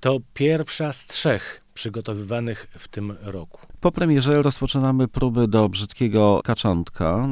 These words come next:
Speaker 2: autorstwa Igora Bojewicza na podstawie Hansa Christiana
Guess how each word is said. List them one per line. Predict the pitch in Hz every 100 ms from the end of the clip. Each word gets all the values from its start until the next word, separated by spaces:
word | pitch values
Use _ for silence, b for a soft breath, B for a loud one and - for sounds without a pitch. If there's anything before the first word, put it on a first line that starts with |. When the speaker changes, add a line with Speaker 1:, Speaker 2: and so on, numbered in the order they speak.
| -
Speaker 2:
autorstwa | 101 107 - - 107
Igora | 87 90 101 98 92 78
Bojewicza | 92 92 87 85 - 87 80 131
na | 143 107
podstawie | 95 - 98 87
Hansa | 87 95 87 92
Christiana | 87 90 - 95 92 87 87 85